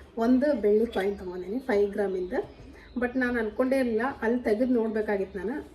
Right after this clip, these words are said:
ಇದು ಇದ್ರೊಳಗೆ ಲಕ್ಷ್ಮಿ ಕಾಯಿನ್ ಅಂತ ಅನ್ಕೊಂಡಿದ್ದೆ ನಾನು. But ಇದು ಲಕ್ಷ್ಮಿ, ಲಕ್ಷ್ಮಿ ಕಾಯಿನ್, ಕಾಯಿನ್ ಕೊಟ್ಟಿಲ್ಲ ಅವರು. just ಫೈವ್ ಗ್ರಾಮಿಂದು ಅಂಥೇಳಿ ಈ ಥರ, ಆ, ಫೈವ್ ಗ್ರಾಮ್ ಅಂತ ಬರ್ದಿದ್ದು ಕೊಟ್ಟಾರ.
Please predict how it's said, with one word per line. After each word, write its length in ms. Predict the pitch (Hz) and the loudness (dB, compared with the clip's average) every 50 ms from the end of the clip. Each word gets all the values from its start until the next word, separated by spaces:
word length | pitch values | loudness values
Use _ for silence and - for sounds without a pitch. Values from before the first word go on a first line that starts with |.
| - - - - 202 | -20 -20 -10 -4 -2
ಇದು 120 | 208 208 208 | 0 2 2
ಇದ್ರೊಳಗೆ 380 | 202 196 196 208 220 254 240 | 2 2 2 2 2 4 2
ಲಕ್ಷ್ಮಿ 440 | 208 202 - - - - 254 262 247 | 2 2 0 -4 -2 0 0 0 0
ಕಾಯಿನ್ 280 | 254 - 214 208 202 202 | -2 -2 0 0 2 0
ಅಂತ 160 | 196 196 202 | 0 -2 -6
ಅನ್ಕೊಂಡಿದ್ದೆ 540 | 196 190 185 - 208 196 190 190 - 190 190 | -8 -8 -6 -4 -4 -2 -2 -4 -6 -6 -6
ನಾನು. 260 | 190 185 233 349 - - - - - - - - - | -6 -4 -6 -6 -8 -10 -16 -20 -20 -20 -20 -10 -6
But 200 | 214 220 - 254 | -6 -4 -2 -2
ಇದು 100 | 233 226 | -4 -2
ಲಕ್ಷ್ಮಿ, 480 | 220 202 214 - - 302 285 - - 226 | -4 -6 -6 -6 -6 -6 -6 -6 -4 -4
ಲಕ್ಷ್ಮಿ 300 | 214 208 214 - 269 - 285 | -4 -4 -2 -4 -6 -4 -2
ಕಾಯಿನ್, 240 | 269 247 240 233 214 - - - - - | 0 0 0 0 -4 -8 -14 -14 -2 0
ಕಾಯಿನ್ 240 | 208 202 214 226 | 2 2 2 0
ಕೊಟ್ಟಿಲ್ಲ 540 | 226 - - 214 190 - - 240 240 226 202 | -2 -4 -4 -4 -4 0 2 2 2 2 2
ಅವರು. 460 | 190 185 190 220 302 370 - - - - - - - - - - - - 202 | 0 -2 -4 -6 -6 -6 -8 -12 -20 -20 -20 -20 -20 -20 -20 -20 -10 -8 -2
just 420 | 196 240 247 - - - 254 240 | -2 -2 -2 -2 -2 -2 -2 -2
ಫೈವ್ 360 | - - 214 202 220 226 208 | 0 0 0 0 0 0 -2
ಗ್ರಾಮಿಂದು 500 | 214 220 208 208 208 202 208 202 233 254 | -2 0 0 0 2 0 0 0 0 0
ಅಂಥೇಳಿ 720 | 226 214 208 - - 202 208 240 247 220 196 190 190 208 208 | -2 -2 -4 -4 -2 0 0 2 2 2 0 0 -2 -6 -8
ಈ 20 | |
ಥರ, 180 | 208 208 196 196 | -6 -6 -6 -8
ಆ, 1400 | 196 - - - 262 269 - - - - - - - - - - - - - - - - - - - 202 196 190 | -8 -10 -18 -20 -20 -20 -20 -20 -20 -20 -20 -20 -20 -20 -20 -20 -20 -20 -20 -20 -20 -20 -20 -16 -12 -10 -8 -8
ಫೈವ್ 240 | 196 - 208 214 214 | -6 -2 -2 -2 0
ಗ್ರಾಮ್ 200 | 202 202 202 196 | 0 0 0 0
ಅಂತ 180 | 196 196 185 196 | 0 -2 -2 -4
ಬರ್ದಿದ್ದು 300 | 196 196 208 196 196 - | -4 -2 -2 -4 -2 -4
ಕೊಟ್ಟಾರ. 220 | 190 - - 190 | -6 -6 -6 -4